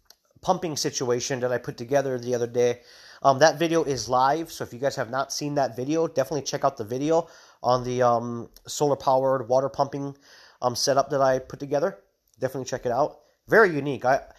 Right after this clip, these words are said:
it's funny, guys. I get a kick off the small things sometimes and not so much the big things.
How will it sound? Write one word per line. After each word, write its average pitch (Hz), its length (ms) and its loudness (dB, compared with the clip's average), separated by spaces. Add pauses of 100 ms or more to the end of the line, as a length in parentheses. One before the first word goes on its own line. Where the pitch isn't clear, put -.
(260)
it's - 320 0
funny, 220 260 2
guys. 135 200 4
I 165 200 4
get 233 180 0
a 180 40 0
kick 180 300 -4
off 180 180 2
the 131 80 -6
small 143 300 0
things 110 280 -6
sometimes 113 520 -6
and 117 120 -8
not 135 200 -6
so 151 100 -4
much 135 200 -4
the - 80 -10
big 123 240 -6
things. 104 360 -8